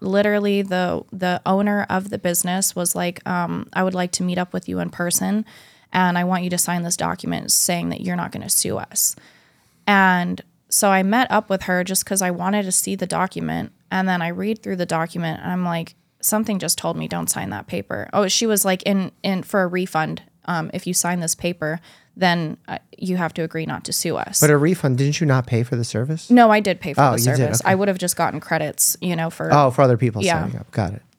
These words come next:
Speaker 1: Um, and so
Speaker 2: How much was the service, if you don't mind me asking?
Speaker 1: eight hundred bucks. It was
Speaker 2: So she was like, "Here, take your eight hundred bucks."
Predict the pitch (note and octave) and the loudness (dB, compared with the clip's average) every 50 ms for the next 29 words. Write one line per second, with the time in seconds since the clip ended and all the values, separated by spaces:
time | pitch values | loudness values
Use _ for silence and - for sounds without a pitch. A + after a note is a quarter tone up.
0 | _ - - - - F#3+ F#3+ F#3 F3+ E3+ E3 E3+ D#3+ G3 G#3 - _ - - F#3+ | _ -16 -14 -2 2 4 4 4 4 2 0 -2 -4 -6 -8 -10 _ -2 2 2
1 | F#3+ F#3+ F#3+ F#3 - G3 F#3 F3+ F3 F3 - D3+ C#3+ D3 C#3 - - C#3 B2 B2 | 4 4 4 2 2 2 2 2 2 4 4 6 6 6 4 4 2 0 2 2
2 | B2 - - G2+ G2+ A#2+ C3+ C3 - C3+ C3 C3 C3 C3 C3 B2+ B2+ B2+ C3+ C3+ | 0 0 0 0 2 2 0 0 0 0 0 0 0 0 0 0 -2 -2 -2 -2
3 | C3+ C#3 F3 G3 G3 - F#3+ G3 G3+ F#3+ F#3+ - - - - - - - - - | -4 -4 -4 -4 -4 -4 -4 -4 -4 -4 -4 -4 -4 -4 -4 -4 -4 -2 -4 -4
4 | - - A#3 A3+ G3+ G3+ G#3 G3 E3+ D#3+ - A3+ A3 G#3 F#3+ E3+ E3+ D3 B2+ D#3 | -4 -4 -8 -8 -6 -4 0 2 2 4 6 8 8 8 8 8 6 4 6 4
5 | F#3 G3 G3 - - F#3+ F3 E3+ F3+ F3 E3 D#3+ D#3+ D#3 C#3+ C3+ C#3+ B2+ C3+ B2+ | 4 4 4 4 2 2 4 4 4 6 6 6 6 6 4 2 4 4 4 2
6 | A#2+ - - - | 2 0 -8 -12